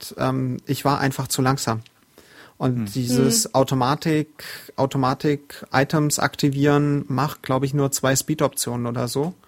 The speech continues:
Speaker 2: Hm.
Speaker 3: Hm.
Speaker 1: Was okay ist, weil ab der vierten oder fünften wird's halt für Otto-Normalspieler eher so langsam, aber sicher und spielbar.
Speaker 2: Ja, das ist richtig. Ich hab dann mit, mit der Lotterie dann immer noch Speed-Ups ge-, ge-, genommen,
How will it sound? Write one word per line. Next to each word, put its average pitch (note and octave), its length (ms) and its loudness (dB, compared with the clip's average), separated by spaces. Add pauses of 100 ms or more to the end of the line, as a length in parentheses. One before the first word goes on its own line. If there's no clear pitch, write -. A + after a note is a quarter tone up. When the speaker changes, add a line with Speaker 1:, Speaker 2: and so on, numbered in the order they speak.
(520)
Speaker 2:
Hm. G#2+ 300 0 (240)
Speaker 3:
Hm. A#3 280 -6 (340)
Speaker 1:
Was - 560 0 (200)
okay D#3+ 440 2
ist, - 240 -2
weil C#3 400 2
ab - 180 -6 (120)
der C3+ 240 0
vierten D#3 400 -2
oder C#3 240 4
fünften D3 520 -2
wird's D3 240 2
halt C3+ 320 2
für C3+ 800 2 (520)
Otto-Normalspieler C3+ 1500 2
eher C3 300 0
so B2+ 280 -2
langsam, B2+ 380 -2
aber B2 180 0
sicher B2+ 300 0
und A#2+ 160 0
spielbar. A#2+ 640 2 (1800)
Speaker 2:
Ja, A2 120 0
das G#2+ 180 -4
ist - 140 -4
richtig. G#2 320 -4
Ich A2 120 -4
hab A2 140 -6
dann A2 140 2
mit, A2 220 -2
mit A2 120 -2
der G#2+ 80 2
Lotterie A2 440 2
dann A2 180 6
immer G#2+ 160 2
noch G#2 120 2
Speed-Ups - 480 -2
ge-, G2+ 380 0
ge-, G2+ 400 -4
genommen, G2 380 4